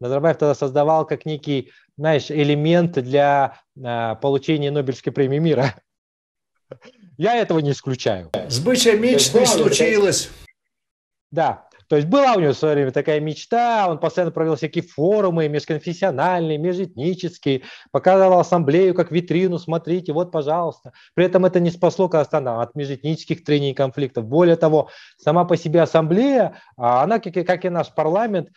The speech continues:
Speaker 1: всё время ловила тишину и молчание во время самых кризисных ситуаций. И во время тех самых межэтнических столкновений. И вот, пожалуйста, недавние заявления провокационные Зюганова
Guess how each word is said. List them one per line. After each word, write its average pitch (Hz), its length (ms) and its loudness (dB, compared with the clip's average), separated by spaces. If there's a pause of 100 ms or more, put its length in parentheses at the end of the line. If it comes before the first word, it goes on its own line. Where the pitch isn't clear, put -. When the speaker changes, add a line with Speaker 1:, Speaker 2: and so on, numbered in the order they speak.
(120)
Speaker 1:
всё - 160 -8
время 196 240 0
ловила 165 400 0
тишину 220 480 -4
и 170 60 -2
молчание 131 640 -4 (160)
во 127 80 -2
время 156 200 -2
самых 214 360 -4
кризисных 190 420 -4
ситуаций. - 560 -4 (680)
И 131 120 -8
во 147 100 0
время 170 260 0
тех 170 180 -4
самых 151 300 -4
межэтнических 160 600 -6
столкновений. 165 720 -2 (240)
И 226 100 0
вот, 220 160 0
пожалуйста, 190 540 0
недавние 151 500 -2
заявления 139 460 -4
провокационные 127 600 -6
Зюганова 151 640 2